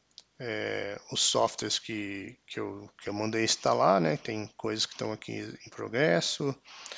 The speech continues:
é, o FortiClient que a gente fez agora, acabei fazendo agora, tá em progresso. Aqui tem a parte de repositório dos softwares,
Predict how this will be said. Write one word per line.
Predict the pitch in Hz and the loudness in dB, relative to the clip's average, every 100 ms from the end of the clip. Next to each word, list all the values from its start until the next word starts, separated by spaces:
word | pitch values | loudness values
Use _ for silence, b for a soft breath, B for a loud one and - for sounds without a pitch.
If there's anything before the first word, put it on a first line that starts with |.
| B B B _ | B B B _
é, | 123 117 113 110 110 107 | -10 -4 -2 -2 -2 -4
o | 117 113 | -6 -8
FortiClient | - 107 101 - 107 104 | -2 -2 0 -2 -4 -4
que | - 113 107 - | -4 -6 -6 -8
a | 110 | -6
gente | 107 | -4
fez | - 110 | -4 -4
agora, | 107 113 110 | -4 -2 -2
acabei | - 117 107 | -2 -4 -2
fazendo | - 113 117 | -2 0 0
agora, | 123 139 | 2 2
tá | 139 | 2
em | 135 | -2
progresso. | - 147 143 160 160 - B B B B B B B _ _ _ | 0 0 2 2 0 -6 B B B B B B B _ _ _
Aqui | - 135 156 151 - - | 2 4 4 2 0 4
tem | 143 | 6
a | 143 | 6
parte | - 127 - | 6 4 2
de | - | 0
repositório | 120 123 127 120 - - 113 110 | 0 0 0 2 2 4 4 2
dos | 110 | 0
softwares, | - 147 160 160 - 160 151 - | 2 6 6 4 2 2 2 0